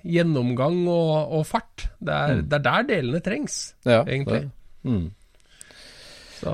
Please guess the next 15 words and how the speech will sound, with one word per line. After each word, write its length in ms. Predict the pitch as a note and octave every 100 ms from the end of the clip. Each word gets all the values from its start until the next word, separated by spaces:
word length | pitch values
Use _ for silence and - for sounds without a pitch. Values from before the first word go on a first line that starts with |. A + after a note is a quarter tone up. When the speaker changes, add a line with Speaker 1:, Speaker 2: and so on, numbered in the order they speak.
| C#3+
Speaker 2:
Ja, 180 | C3 D3+
og 180 | D#3+ C3+
det 100 | C3
er 140 | G#2
jo, 320 | F#2+ A2+ A#2
det 160 | A#2+ A#2
er 240 | A2+ A2
jo 140 | F#2 A#2+
så, 760 | - - - G2 G2 G2+ G#2 G2 - - - - - - - - -
det 240 | D3+ C3
er 60 | A2+
jo 60 | A2
så 240 | - A#2+
lettomsettelig 1300 | A#2 C3 - - - - F2+ F#2 - - - - B2+
nå 120 | C#3